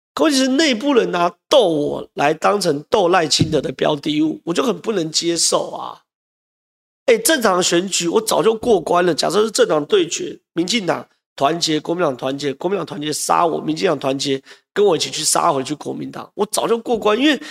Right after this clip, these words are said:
全世界历史上没有一个政党的候选人因为被挖出一件判决无罪的案子退选的嘛。哪一件？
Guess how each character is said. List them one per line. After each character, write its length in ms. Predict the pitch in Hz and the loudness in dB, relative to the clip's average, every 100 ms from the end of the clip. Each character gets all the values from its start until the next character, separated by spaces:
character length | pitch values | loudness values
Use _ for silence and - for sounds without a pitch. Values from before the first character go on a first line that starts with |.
| - - _ _ | -18 -20 _ _
全 340 | - - 170 202 | 0 2 2 2
世 280 | - 262 190 | 2 0 0
界 400 | 185 214 147 - - _ _ | 0 2 0 -4 -16 _ _
历 300 | 233 294 220 | 0 2 2
史 240 | - - | 0 0
上 220 | 147 214 180 | 0 0 4
没 120 | 196 | 2
有 60 | |
一 40 | 196 | 4
个 120 | 175 | 0
政 360 | 147 - 185 151 | 2 2 2 -2
党 160 | 147 | -4
的 100 | 143 | -4
候 200 | 123 202 | 0 2
选 180 | 175 143 | 2 -2
人 160 | 135 135 | -2 -4
因 200 | - 220 226 | -2 0 4
为 220 | 220 156 - _ _ - | 4 2 -8 _ _ 4
被 220 | 247 190 | 6 6
挖 360 | 170 190 185 | 6 6 6
出 320 | 190 - 180 180 | 4 4 4 2
一 200 | 165 143 | 0 0
件 360 | - 180 131 - - _ | 4 4 2 -4 -20 _
判 440 | - 240 254 165 147 | 0 4 4 2 0
决 280 | 151 156 156 | 4 6 4
无 280 | 160 151 156 | 4 2 2
罪 320 | 156 220 165 | 4 4 4
的 220 | - 139 - | 2 0 2
案 280 | 180 147 | 2 0
子 160 | 139 - | -4 -4
退 200 | - 170 | 0 0
选 200 | 135 - - | 0 -4 -8
的 80 | |
嘛。 240 | 123 117 - _ _ _ _ _ _ _ _ _ _ - | -14 -16 -18 _ _ _ _ _ _ _ _ _ _ -4
哪 220 | 165 175 | 0 2
一 60 | |
件？ 340 | 175 220 147 | 2 2 2